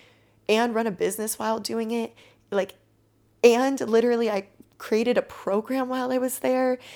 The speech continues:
and work on myself and improve myself so much. It was just, like, a dream come true. And I had this moment, which I'm actually putting together. I shared it on my Instagram story, but I am gonna be putting together, like, a little vlog of my trip,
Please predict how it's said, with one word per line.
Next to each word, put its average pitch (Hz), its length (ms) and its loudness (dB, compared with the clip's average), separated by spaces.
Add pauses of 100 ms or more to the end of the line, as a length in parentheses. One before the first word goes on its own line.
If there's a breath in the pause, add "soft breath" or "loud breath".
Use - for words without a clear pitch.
(240 loud breath)
and 226 360 0
work 196 240 -2
on 240 120 -6
myself 247 400 -2
and 220 60 -6
improve 202 320 -6
myself 208 320 -6
so 208 160 -6
much. 196 260 -6
It 214 100 -2
was - 140 -6
just, 277 240 -6
like, 233 240 -4 (220)
a 208 100 2
dream 175 260 -4
come 180 180 -10
true. 165 460 -2
And 185 380 -4
I 175 100 0
had 185 220 -2
this 180 180 -6
moment, 175 540 -4 (420 loud breath)
which - 180 -4 (100)
I'm 170 140 -2
actually 214 300 0
putting 180 240 -4
together. 170 460 4
I 190 60 0
shared 254 240 2
it - 20 2
on 202 100 2
my 180 80 -4
Instagram 170 420 -4
story, 170 300 0
but 165 140 0
I 170 160 -2
am 208 240 -6
gonna 214 200 -4
be 196 120 -6
putting 180 260 -6
together, 185 300 -2
like, 190 140 -6
a 175 60 -2
little 165 200 2
vlog 156 440 0
of - 200 -6
my 185 120 -8
trip, 180 420 -8